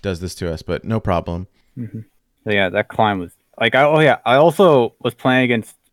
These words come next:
Speaker 2: people who also finished very high up on ladder. So I didn't have, like, the insane win rate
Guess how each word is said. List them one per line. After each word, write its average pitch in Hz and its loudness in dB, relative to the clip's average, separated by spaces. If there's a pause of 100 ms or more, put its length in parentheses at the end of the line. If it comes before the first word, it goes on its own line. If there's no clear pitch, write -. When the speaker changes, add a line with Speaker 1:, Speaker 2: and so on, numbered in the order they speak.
Speaker 2:
people 147 0
who 110 -4
also 110 2
finished 110 -4
very 107 -2
high 101 0
up 98 -4
on 98 -8
ladder. 90 -6 (280)
So 120 -6
I 113 0
didn't 117 -2
have, 110 0
like, 101 0
the 98 -6
insane 101 -4
win 98 -4
rate 104 0